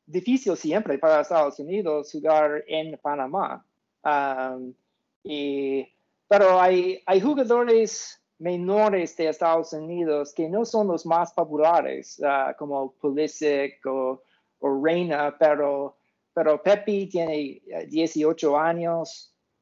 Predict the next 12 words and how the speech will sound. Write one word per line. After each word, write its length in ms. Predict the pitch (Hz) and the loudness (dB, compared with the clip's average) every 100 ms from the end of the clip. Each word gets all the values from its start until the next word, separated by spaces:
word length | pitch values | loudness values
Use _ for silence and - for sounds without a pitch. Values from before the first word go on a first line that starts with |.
| - | -4
um, 680 | 147 139 135 135 135 131 127 _ _ _ - | 0 0 0 -4 -8 -12 -16 _ _ _ -6
es, 460 | 151 147 139 - 170 | -2 -2 -4 -8 -6
es, 240 | 143 - _ _ - | -6 -8 _ _ -10
you 80 | - | -10
know, 280 | - - - | -10 -14 -6
marcó 500 | 147 143 - 185 175 | -4 -2 0 2 4
un, 240 | 156 143 - | 2 -4 -8
un 220 | 143 135 | -8 -2
gol 340 | 170 180 170 | 2 4 4
en 340 | 147 139 135 131 | 2 -4 -10 -12
su 180 | 143 | -10
debut, 640 | 135 131 151 175 175 165 | -6 -4 2 4 4 0